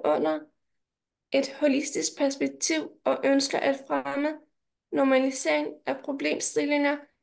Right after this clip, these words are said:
relateret til mental, social, fysisk og spirituel sundhed inden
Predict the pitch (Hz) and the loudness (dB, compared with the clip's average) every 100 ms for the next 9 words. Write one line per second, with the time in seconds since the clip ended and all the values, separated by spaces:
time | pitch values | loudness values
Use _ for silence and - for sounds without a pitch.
0 | _ 277 269 277 311 294 294 277 254 254 | _ 2 2 2 2 2 0 2 2 2
1 | 254 302 302 - _ _ _ - - 269 | 0 -2 -2 -6 _ _ _ -12 -6 -4
2 | - 285 269 254 - _ _ - 302 294 | 2 2 2 -2 -14 _ _ -6 -4 -4
3 | - - 294 294 - 269 262 277 269 - | -4 -4 -2 -4 -2 2 4 2 0 2
4 | 294 220 - 294 277 285 294 - - - | 2 4 2 2 2 2 2 0 -10 -20
5 | - _ _ 285 285 | -20 _ _ 2 2